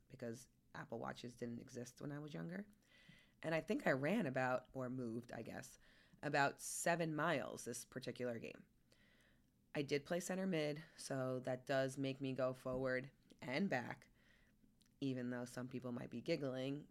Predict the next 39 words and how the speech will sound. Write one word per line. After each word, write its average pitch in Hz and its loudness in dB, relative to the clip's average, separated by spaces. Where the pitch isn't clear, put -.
because 131 -4
I 123 0
was 135 -4
not 185 -2
always 185 -2
known 156 -2
for 147 -4
the 143 2
best 135 -2
defense, 127 -2
but 131 -2
I 139 -8
swear 139 0
I 127 4
did 135 0
get 135 0
back 127 -2
sometimes. 117 -8
And 156 4
I'm 143 0
sure 139 -2
when, 143 0
since 139 -2
I 147 4
knew 139 2
I 135 4
was 135 0
wearing 131 0
the 147 -4
pedometer, 131 2
I 127 0
ran 117 -2
a 135 0
little 160 0
bit 185 -2
more 190 0
than 208 4
usual, 135 0
but 147 6